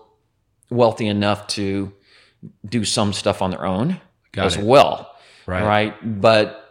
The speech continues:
Speaker 1: usually it was, "Okay, we're gonna buy this field, and we're confident that one of these investment groups is gonna come in and they're gonna want this. They're gonna want
Speaker 2: Perfect.
Speaker 1: all of it, or they're gonna want a substantial piece of it."
Speaker 2: Got it.
Speaker 1: And then we would do things like we would help manage it. I mean,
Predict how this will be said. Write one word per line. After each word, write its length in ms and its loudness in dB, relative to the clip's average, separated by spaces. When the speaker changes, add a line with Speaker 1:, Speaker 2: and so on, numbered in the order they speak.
Speaker 1:
usually 800 0
it 140 0
was, 380 0
"Okay, 480 0
we're 280 -2
gonna 160 -2
buy 340 2
this 200 -4
field, 560 0
and 140 -6
we're 180 -2
confident 840 -2
that 300 -4
one 200 -4
of 60 -4
these 160 -4
investment 440 -6
groups 280 -8
is 200 -6
gonna 180 -8
come 240 -10
in 240 -6
and 140 -4
they're 80 -2
gonna 140 -2
want 400 -2
this. 240 -8
They're 120 -4
gonna 160 -4
want 300 -4
Speaker 2:
Perfect. 100 -6
Speaker 1:
all 220 6
of 80 2
it, 200 2
or 100 -2
they're 140 0
gonna 140 -2
want 240 -2
a 40 -4
substantial 540 -8
piece 280 -10
of 120 -6
it." 240 -12
Speaker 2:
Got 240 -8
it. 180 -12
Speaker 1:
And 100 0
then 180 2
we 180 2
would 240 4
do 160 -2
things 280 -4
like 160 0
we 60 -2
would 140 -2
help 160 -4
manage 380 -4
it. 200 -4
I 80 -6
mean, 300 -6